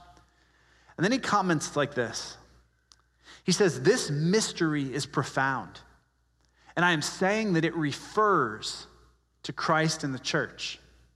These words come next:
So Paul says the bad math of marriage is a profound mystery, right? Like, it, it blows your mind how that bad math works. It doesn't make sense. It's, it's, it's, it's abstract. It's hard to wrap your head around. It's a profound mystery. And then he says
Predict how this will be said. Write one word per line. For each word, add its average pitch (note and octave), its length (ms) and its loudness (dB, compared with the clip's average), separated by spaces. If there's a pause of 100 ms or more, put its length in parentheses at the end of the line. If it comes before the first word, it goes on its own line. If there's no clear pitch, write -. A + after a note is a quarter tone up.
(1500)
So - 140 0
Paul C4 280 4
says F#3 300 2
the D#3+ 120 -2
bad F3+ 500 4
math A3+ 280 2
of G3 120 2
marriage E3+ 380 2
is C#3+ 100 0
a C#3 40 -4
profound F3+ 580 2
mystery, D#3+ 420 -2 (600)
right? D#3 120 2
Like, F3 160 4
it, F3 80 2 (160)
it C#3+ 160 -2
blows A3+ 340 4
your A#3 80 2
mind F3 240 4
how D#3+ 200 4
that F#3 240 2
bad E3+ 260 4
math E3+ 260 2
works. C3+ 400 -2
It C3 60 -8
doesn't G3 220 4
make A3+ 160 2
sense. A#3 400 2
It's, D#3 120 -6 (200)
it's, D3 200 -2
it's, D#3+ 200 -2
it's C#3 180 -6
abstract. G#3 440 2
It's D3 100 -8
hard E3+ 220 2
to D3 60 4
wrap D3+ 200 2
your C#3 100 -4
head F#3+ 240 2
around. G#3 400 2 (640)
It's - 100 -12
a D#3 40 -6
profound A#3 440 2
mystery. D3 420 0 (1600)
And E3 100 4
then C4 120 4
he D#4+ 80 6
says C#3+ 640 2